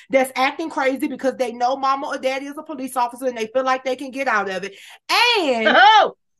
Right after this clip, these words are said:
Speaker 1: they struggling to pay their bills, okay? So you got all this anxiety. Now let's come over to the other side. Let's come over to the civilians.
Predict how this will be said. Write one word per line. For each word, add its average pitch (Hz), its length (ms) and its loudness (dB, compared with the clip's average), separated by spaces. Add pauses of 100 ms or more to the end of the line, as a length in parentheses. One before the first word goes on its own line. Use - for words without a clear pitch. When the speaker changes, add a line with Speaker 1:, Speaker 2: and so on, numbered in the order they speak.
(100)
Speaker 1:
they 311 140 4
struggling 370 580 2
to 339 60 -6
pay 320 240 0
their 294 180 -4
bills, 302 480 -4
okay? 339 440 -2 (160)
So - 120 -6
you 302 140 2
got 359 220 2
all 339 220 4
this 392 180 -4
anxiety. 339 580 -2 (840)
Now 208 160 -14
let's 233 200 -8
come 285 220 -6
over 262 160 0
to 262 120 -8
the - 140 -10
other 220 160 -6
side. 156 300 -8
Let's 185 140 -10
come 233 200 -8
over 220 120 -6
to 226 140 -12
the 202 80 -14
civilians. 185 680 -12